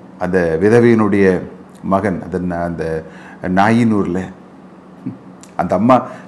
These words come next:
கேட்க கூட இல்லை, "என் பிள்ளையை எழுப்பி கொடுங்கன்னு." அது ரொம்ப ஆச்சரியமான சம்பவங்க. அவங்க "என் பிள்ளையை எழுப்பி கொடுங்கன்னு" கேட்கல, ஆனா அவங்க விட்ட கண்ணீர் பாருங்க, ஆண்டவர் இயேசுவின் உள்ளத்தை அசைத்தது.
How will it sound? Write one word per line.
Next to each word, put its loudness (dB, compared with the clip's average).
கேட்க 2
கூட -2
இல்லை, 0
"என் -2
பிள்ளையை 4
எழுப்பி -2
கொடுங்கன்னு." -4
அது -4
ரொம்ப 0
ஆச்சரியமான 2
சம்பவங்க. 0
அவங்க 4
"என் 4
பிள்ளையை 6
எழுப்பி 2
கொடுங்கன்னு" 0
கேட்கல, -4
ஆனா -6
அவங்க 2
விட்ட 2
கண்ணீர் 2
பாருங்க, 2
ஆண்டவர் 4
இயேசுவின் 6
உள்ளத்தை 0
அசைத்தது. -2